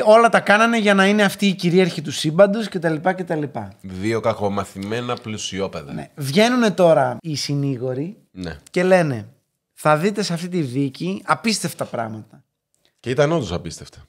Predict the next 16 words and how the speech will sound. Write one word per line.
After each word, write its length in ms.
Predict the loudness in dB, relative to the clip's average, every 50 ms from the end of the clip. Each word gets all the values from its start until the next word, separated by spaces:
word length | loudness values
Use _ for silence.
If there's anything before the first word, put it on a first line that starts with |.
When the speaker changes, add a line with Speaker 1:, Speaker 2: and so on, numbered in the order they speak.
| _ _
Speaker 1:
Κανένας 580 | _ 2 2 4 6 4 4 4 2 0 2 2
άνθρωπος 760 | 2 2 2 4 2 2 2 4 2 0 0 0 -4 -12 -10
δεν 560 | -8 -6 0 4 6 6 6 4 2 0 -2 -6 _ _
σκοτώνει 560 | _ -12 -2 0 0 2 4 6 4 6 4
τους 140 | 2 -2 -2
γονείς 540 | 0 2 2 2 2 0 -2 -4 -6 -8 -8
του, 260 | -6 -6 -6 -6 -10 -14 _ _ _ _ _ _ _ _ _ _
ενώ 320 | _ 0 2 6 6 6 6
είναι 180 | 6 6 4
και 140 | 2 2 -2
σε 120 | -2 -2
αυτό 180 | -2 -4 -4 -6
το 160 | -6 -6 0 2
privileged 580 | 4 4 4 4 2 0 -2 -2 -4 -6 -8 -8
επίπεδο, 680 | -8 -4 -4 -4 -4 -2 -4 -2 -2 -2 -2 -4 -4 -8
Speaker 2:
Ναι. 220 | -8 -8 -8 -8